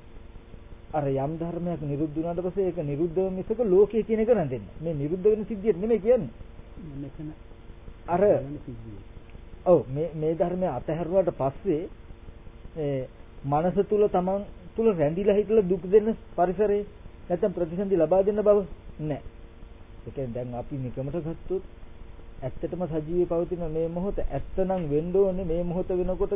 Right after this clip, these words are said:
Speaker 1: හමු වෙච්ච දැනගත්ත කිසිම දෙයක් අපිට සිහි කරන්න බැරි වෙන්න ඕනේ. නේද? ආන් ඒ ස්වභාවය තමයි අපෝ ලෝක නිරෝධය කියන්නේ. හරිද? එහෙම වෙන්න නම් මේ ආයතන හමු වෙනකොට ආයතනයන්ගෙන් මිදිලා ඉන්න ඕනේ තමයි.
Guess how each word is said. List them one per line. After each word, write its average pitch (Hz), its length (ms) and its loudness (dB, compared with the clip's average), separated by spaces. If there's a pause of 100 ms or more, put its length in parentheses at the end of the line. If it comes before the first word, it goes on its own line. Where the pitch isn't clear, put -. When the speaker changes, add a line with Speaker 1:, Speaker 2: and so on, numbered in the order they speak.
(160)
Speaker 1:
හමු 151 260 -4
වෙච්ච 185 200 0
දැනගත්ත 180 480 0
කිසිම 180 300 -6
දෙයක් 185 280 2
අපිට 185 200 0
සිහි 190 160 -2
කරන්න 185 240 0
බැරි 170 200 6
වෙන්න 202 180 2
ඕනේ. 208 260 2 (1400)
නේද? 185 260 2 (720)
ආන් 196 280 2
ඒ 208 180 6
ස්වභාවය 185 540 0
තමයි 202 260 -2
අපෝ 185 240 -2
ලෝක 170 220 2
නිරෝධය 139 420 -2
කියන්නේ. - 320 -12 (540)
හරිද? 147 280 -6 (420)
එහෙම 220 240 6
වෙන්න 180 320 2
නම් 208 320 6
මේ 180 180 2
ආයතන 196 400 4
හමු 185 240 0
වෙනකොට 185 300 2
ආයතනයන්ගෙන් 170 520 2
මිදිලා 143 300 0
ඉන්න 110 120 -4
ඕනේ 104 200 -10
තමයි. - 220 -14